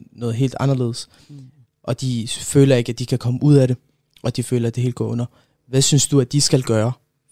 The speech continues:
Speaker 1: for at udlede den her potentiale?
Speaker 2: Kom tættere på Gud. Det er f-, nok det første, jeg vil sige. Og kigge indad. Og, øh, ja, ma-, have masser af næstekærlighed.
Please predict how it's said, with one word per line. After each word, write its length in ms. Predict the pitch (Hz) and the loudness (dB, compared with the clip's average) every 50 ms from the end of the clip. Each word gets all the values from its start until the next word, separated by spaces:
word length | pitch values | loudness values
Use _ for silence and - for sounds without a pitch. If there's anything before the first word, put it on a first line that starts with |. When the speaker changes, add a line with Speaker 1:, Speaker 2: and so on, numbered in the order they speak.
| _ | _
Speaker 1:
for 60 | - 104 | -12 -10
at 240 | 90 - - - _ _ _ _ _ _ _ _ _ _ _ _ _ _ _ _ _ - | -10 -12 -14 -20 _ _ _ _ _ _ _ _ _ _ _ _ _ _ _ _ _ -10
udlede 280 | 120 123 120 120 123 113 | -8 -4 -4 -2 -2 -2
den 80 | 120 | -4
her 80 | 123 120 | -6 -6
potentiale? 520 | - 120 - - 117 - - 104 107 - - _ _ _ _ | -6 -8 -6 -6 -6 -6 -6 -6 -8 -10 -12 _ _ _ _
Speaker 2:
Kom 180 | - - 151 143 | -10 -8 -8 -6
tættere 340 | - - - 151 - 160 | -6 -4 -4 -2 -2 -4
på 160 | - - - 139 | -4 -6 -10 -6
Gud. 260 | - - 160 170 185 - _ _ _ _ _ _ _ _ _ _ _ _ _ _ _ _ _ - | 0 2 2 2 2 -2 _ _ _ _ _ _ _ _ _ _ _ _ _ _ _ _ _ -6
Det 60 | 147 | -6
er 40 | 135 | -6
f-, 200 | - - - 139 127 | -6 -10 -18 -14 -6
nok 140 | 147 143 135 - - | -4 -4 -4 -4 -6
det 100 | 143 - | -8 -6
første, 380 | - 139 135 131 - - - | -4 -4 -4 -4 -4 -4 -4
jeg 100 | 139 131 | -4 -4
vil 100 | 127 135 - | -4 -4 -6
sige. 460 | - - - 143 147 151 151 143 - _ _ | -4 -2 0 0 0 0 -2 -4 -10 _ _
Og 120 | - 135 | -8 -8
kigge 280 | - - - 147 - - - | -4 -4 -4 -6 -4 0 4
indad. 380 | 165 170 170 160 156 151 143 - - _ _ _ _ _ _ _ _ _ _ _ _ _ _ _ _ _ _ _ _ _ | 4 4 6 4 2 0 -4 -8 -12 _ _ _ _ _ _ _ _ _ _ _ _ _ _ _ _ _ _ _ _ _
Og, 360 | 139 143 139 131 131 131 131 | -2 0 0 2 2 0 0
øh, 200 | 127 127 127 127 127 123 - _ _ _ _ _ _ _ _ _ _ _ _ _ _ _ _ _ _ _ _ _ - | 0 -2 -2 -4 -6 -10 -14 _ _ _ _ _ _ _ _ _ _ _ _ _ _ _ _ _ _ _ _ _ -4
ja, 220 | 139 135 131 127 123 _ _ _ _ _ _ _ _ _ _ _ _ _ _ _ _ 147 | -2 -2 -2 -2 -4 _ _ _ _ _ _ _ _ _ _ _ _ _ _ _ _ -12
ma-, 160 | 143 139 123 | -10 -8 -6
have 220 | 131 123 156 151 | -4 -2 2 4
masser 380 | 147 147 147 156 156 - - 165 | 6 6 6 4 2 0 0 0
af 60 | 147 | 2
næstekærlighed. 840 | 143 143 143 - - - 127 - - 147 135 120 117 135 135 135 | 4 4 2 0 -2 -6 -6 -6 -4 -4 -4 -4 -4 -6 -6 -8